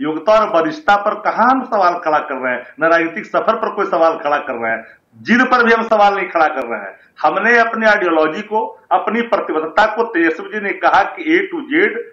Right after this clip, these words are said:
और मैं बिहार के हित में, विकास के हित में, रोजगार के हित में जिस संकल्प को दोहराया है,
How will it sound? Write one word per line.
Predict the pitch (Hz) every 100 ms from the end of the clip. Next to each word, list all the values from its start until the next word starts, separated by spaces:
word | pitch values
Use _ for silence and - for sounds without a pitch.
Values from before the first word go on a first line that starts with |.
| _
और | 185 185
मैं | 190
बिहार | 170 165 156 185
के | - 196
हित | 202 202
में, | 202
विकास | 160 156 170 165 185
के |
हित | 196 190
में, | 202
रोजगार | 165 139 175
के | 175 180
हित | 180 196
में | 202
जिस | 170 170
संकल्प | 160 143 190 190 165
को | 156
दोहराया | 139 160 202
है, | 226 233